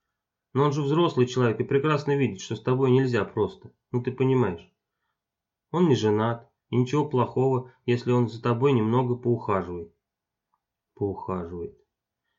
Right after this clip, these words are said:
Эля, он хороший человек. Не какой-то там оголтелый. Они с Николаем знакомы давно. Вместе ездили на эпидемию чумы в Маньчжурии в десятом году". "Так он врач?" удивилась Леонора.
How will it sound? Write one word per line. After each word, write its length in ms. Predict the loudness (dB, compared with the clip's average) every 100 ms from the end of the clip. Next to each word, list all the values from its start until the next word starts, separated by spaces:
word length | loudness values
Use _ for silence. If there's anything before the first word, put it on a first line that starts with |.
| _
Эля, 420 | 2 4 2 -4 _
он 120 | -4 0
хороший 440 | 2 2 0 -4
человек. 540 | -2 0 2 0 -2 -14 _ _ _ _ _ _ -4
Не 80 |
какой-то 420 | -2 2 2 2 0
там 260 | -6 -4 -8
оголтелый. 720 | -4 -2 -2 -4 -4 -4 -14 _ _ _ -6
Они 200 | -2 -2
с 100 | -2
Николаем 400 | -2 0 0 0
знакомы 460 | 0 0 2 2 2
давно. 540 | 2 4 2 0 -10 _ _ _ _ -2
Вместе 380 | 0 0 -2
ездили 400 | 0 2 2 2
на 160 | 2 0
эпидемию 480 | -2 0 2 2 0
чумы 360 | 0 2 2
в 40 | 2
Маньчжурии 720 | 0 -2 -2 -2 -4 -6 -10
в 100 | -12
десятом 440 | -8 -4 -4 -4
году". 500 | -4 -4 -4 -8 -10 _ _ _ _ _ _ _ -8
"Так 180 | -4 0
он 140 | 2
врач?" 400 | 2 0 0 -8 _ _ _ -12
удивилась 420 | -6 -2 -2 -2
Леонора. 420 | -2 -2 -4 -6